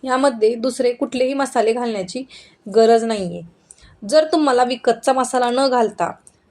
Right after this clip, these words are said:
घरी बनवलेला मसाला घालायचा असेल तर घरच्या मसाल्याच्या पापडाची रेसिपी मी ह्या चॅनलवर अगोदरच अपलोड केलेली आहे,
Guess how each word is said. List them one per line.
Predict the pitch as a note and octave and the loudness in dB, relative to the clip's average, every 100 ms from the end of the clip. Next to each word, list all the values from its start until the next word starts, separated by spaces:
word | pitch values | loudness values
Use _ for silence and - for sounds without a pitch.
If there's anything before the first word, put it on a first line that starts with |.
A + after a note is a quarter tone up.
| _ G3+ | _ -4
घरी | A#3 B3 C#4 | 0 0 2
बनवलेला | C#4+ B3 A3 G#3 A3+ | 2 2 0 0 0
मसाला | A#3 A3+ G#3+ G3 A3+ | 0 -4 -2 0 0
घालायचा | A#3 G3+ F#3+ F3+ | 2 0 0 0
असेल | - - A3 G#3 - - - _ - | -2 0 -2 -2 -8 -20 -20 _ 0
तर | D#4+ | 2
घरच्या | C#4+ C#4 C4+ C#4 | 4 0 2 0
मसाल्याच्या | C#4 C4+ B3 A#3 B3+ | 0 2 2 2 0
पापडाची | B3 A3+ G#3 - B3+ | 0 0 -2 -2 -2
रेसिपी | B3 A#3+ A3+ G3+ A3 _ _ B3+ | -4 -4 -8 -8 -12 _ _ -2
मी | C#4 | 0
ह्या | C#4+ C#4+ | 2 0
चॅनलवर | C#4 A#3 G3+ G3 A3 - | -2 0 -2 0 0 0
अगोदरच | A3+ A3 A3 A3+ C4 - | 0 2 4 4 0 -2
अपलोड | A3+ A3+ G#3 | -4 0 0
केलेली | A3 A3+ G3 F#3 F#3+ | 0 0 2 2 2
आहे, | E3+ | 0